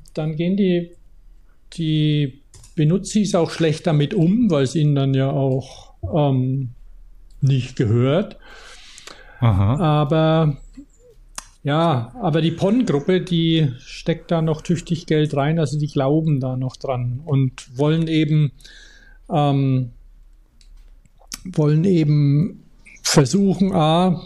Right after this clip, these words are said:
Speaker 1: ihre Kosten von den Mietern zu bekommen und das ein
Speaker 2: Mhm.
Speaker 1: bisschen neu zu strukturieren. Ich hab's neulich gelesen.
Speaker 2: Hast du da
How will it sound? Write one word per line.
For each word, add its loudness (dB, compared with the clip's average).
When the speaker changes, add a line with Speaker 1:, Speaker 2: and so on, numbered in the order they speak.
Speaker 1:
ihre 2
Kosten -2
von 2
den 2
Mietern 2
zu -2
bekommen 0
und 0
das 2
ein 6
Speaker 2:
Mhm. 4
Speaker 1:
bisschen 0
neu 0
zu -4
strukturieren. 0
Ich 0
hab's -2
neulich 2
gelesen. 2
Speaker 2:
Hast 2
du 2
da 0